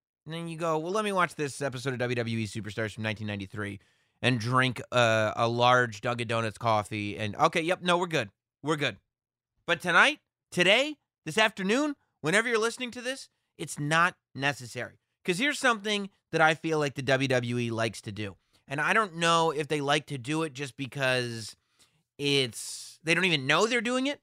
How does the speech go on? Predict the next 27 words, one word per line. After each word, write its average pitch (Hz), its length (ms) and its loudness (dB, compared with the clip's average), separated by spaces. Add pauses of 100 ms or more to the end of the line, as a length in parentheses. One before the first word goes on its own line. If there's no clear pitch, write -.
(200)
Maybe 175 220 2
it's, - 220 -4 (100)
it's, 147 340 -8
it's 143 520 -4
something, 160 280 -2
like, 135 140 -2
inherent 139 460 2
in 143 220 0
them. 302 260 -2 (640)
You 156 180 2
know, 147 200 6
it's 143 140 0
one 160 140 2
of 160 60 0
those 147 220 0
sort 151 220 0
of, 120 160 -4
uh, 117 360 4
like, 117 240 -6
uh, 110 160 -8
like, 123 280 -4 (580)
you 170 100 6
ever 247 80 4
meet 220 220 0
somebody 196 420 2
who's, 180 260 -2
like, 139 160 -4